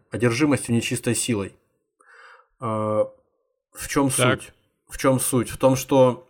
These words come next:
Speaker 1: э, грязь, скверна, это все, что проистекает от дьявола и даже от колдовского тела, то есть от тела колдуна или ведьмы.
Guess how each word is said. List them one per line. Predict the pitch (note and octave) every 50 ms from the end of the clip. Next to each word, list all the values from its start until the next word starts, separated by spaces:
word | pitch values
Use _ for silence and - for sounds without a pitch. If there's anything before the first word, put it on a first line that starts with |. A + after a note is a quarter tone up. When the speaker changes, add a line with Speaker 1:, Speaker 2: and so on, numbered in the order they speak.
| _ _ _ _ _ _ _ _ _ _ _ - - - - _ _ _ _ _ _ _ - - _ _ -
Speaker 1:
э, | A#2 A2 A2 G#2+ G#2+ G#2 G#2 G2+ G2 - - - - - - - _ _ _ _ _ _
грязь, | A2+ G#2 G2+ B2 B2 B2+ D#3+ G#3+ A3+ A3 - - -
скверна, | - - - - A#2 C3+ C#3+ A#2+ G#2+ G#2+ G2+ G2 - -
это | - - B2+
все, | A#2 - - E3+
что | F3 F3+ - C3
проистекает | - B2+ A#2+ - - B2+ B2+ - D3 B2+ - A#2+
от | G#2 G#2
дьявола | G2+ G#2+ A#2+ E3 G3 G3+ E3+ C3 A2+ G#2+
и | G2+ - B2+ B2 C3+ C#3+ C3+ C3 G#2+
даже | G#2+ G2+ B2 B2 C3 A#2+ B2+ C3
от | - - - -
колдовского | - B2+ A#2 A#2 A#2+ - - - - D3+ C#3+ B2+ A#2
тела, | - - D#3+ D3 A#2 G2+ G2
то | - - G#2
есть | - -
от | G#2+ G2+ -
тела | - D3+ D#3+ D3 B2
колдуна | - - A2 A2 A2 A#2 A#2 B2 D3+ D3+ C3
или | A#2+ A#2 G#2+
ведьмы. | G2+ A#2+ B2+ A#2+ G#2 G2 G2+ G2 F#2